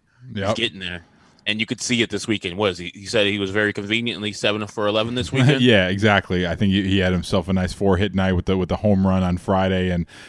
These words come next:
Speaker 2: yeah, just doing a great job, just situational hitting right there. Just, he looks comfortable out there, you know. And, you know, that's the, that's, it's got to be Yoan. Like, if this team is gonna do what they're gonna do,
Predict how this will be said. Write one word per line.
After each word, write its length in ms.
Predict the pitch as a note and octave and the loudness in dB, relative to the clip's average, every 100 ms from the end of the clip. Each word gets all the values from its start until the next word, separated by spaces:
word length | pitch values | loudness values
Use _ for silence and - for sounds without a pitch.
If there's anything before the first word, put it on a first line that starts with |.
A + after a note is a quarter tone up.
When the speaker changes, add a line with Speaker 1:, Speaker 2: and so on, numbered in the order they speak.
| G#2+ | -2
Speaker 2:
yeah, 180 | A#2+ F2+ | 0 2
just 240 | A#2 A#2 | 0 2
doing 160 | C3 B2+ | 6 6
a 60 | G#2+ | 4
great 240 | A#2 A2+ | 2 2
job, 400 | - G#2+ G#2+ G2 | 2 2 2 2
just 200 | G2+ - | -2 -2
situational 640 | A#2 - A2 G#2 - G2+ | -4 2 4 4 4 4
hitting 280 | G2+ G#2 G2+ | 4 4 4
right 200 | G2+ G2 | 2 2
there. 260 | - G2+ G2 | 0 0 2
Just, 180 | G#2+ B2+ | 0 2
he 80 | |
looks 180 | C#3 - | 0 0
comfortable 540 | - D#3 - F2+ E2 D#2 | -2 -2 -2 -2 -2 -4
out 180 | D2 | -8
there, 260 | - D2 D2+ | -10 -10 -4
you 80 | F#2 | 2
know. 220 | G2+ A2+ - - - - | 4 2 -2 -20 -16 -2
And, 340 | G2 G2+ G#2 | 2 4 2
you 120 | G2+ A2 | 0 -2
know, 60 | |
that's 260 | G#2+ A2+ - | -2 -2 -4
the, 140 | A#2 F#2 | -8 -6
that's, 400 | A2+ B2 - - | -4 -4 -4 -14
it's 240 | - - - | -14 -14 -6
got 240 | C#3 D3 - - | -4 -4 -6 -16
to 100 | - | -8
be 400 | G2+ F#2+ A#2 A2 | -6 0 2 4
Yoan. 560 | G#2 G#2+ F#2 D#2+ C#2 D#2 | 4 4 2 -2 -8 -8
Like, 160 | F#2 G2 | -6 -2
if 160 | G#2 | -2
this 220 | A#2+ B2 | 0 0
team 200 | - C3 | 2 2
is 80 | A2+ | 4
gonna 200 | A2+ A2+ | 4 4
do 180 | A2 A2 | 6 4
what 240 | G#2+ G#2 | 6 4
they're 120 | G#2+ G2+ | 2 0
gonna 280 | A2 G#2+ | 2 2
do, 380 | G2 A#2 A2 F#2+ | 4 4 6 4